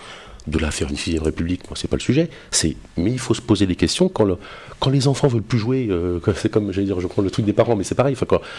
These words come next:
quand les électeurs veulent plus jouer, à un moment, faut regarder les règles du jeu. Faut voir si les règles du jeu, ben, est-ce qu'elles sont encore bonnes aujourd'hui, en deux mille vingt-deux ? Est-ce qu'on garde avec cette idée d'un président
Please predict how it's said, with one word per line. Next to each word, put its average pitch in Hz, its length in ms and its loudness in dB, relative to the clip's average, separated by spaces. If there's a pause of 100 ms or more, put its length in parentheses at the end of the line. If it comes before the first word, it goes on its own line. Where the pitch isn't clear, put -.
(160)
quand - 100 -2
les 143 140 2
électeurs 135 280 2
veulent 98 140 0
plus 85 160 -2
jouer, 156 260 0 (380)
à - 100 -4
un 71 40 -4
moment, 104 160 2
faut - 160 -2
regarder 98 220 4
les 117 100 0
règles 92 140 0
du 139 60 0
jeu. 127 220 -2 (320)
Faut - 160 -2
voir 107 160 2
si - 140 -2
les 95 80 6
règles 87 180 2
du 85 80 4
jeu, 127 140 2
ben, 127 120 2
est-ce 85 120 0
qu'elles 107 100 4
sont - 160 0
encore 82 240 2
bonnes 98 220 2
aujourd'hui, 92 420 0 (760)
en 98 100 6
deux 95 100 2
mille 90 160 0
vingt-deux ? 82 560 0
Est-ce - 160 2
qu'on 92 140 2
garde 98 320 0
avec 87 160 -2
cette - 180 0
idée 95 220 4
d'un 113 120 2
président 92 600 0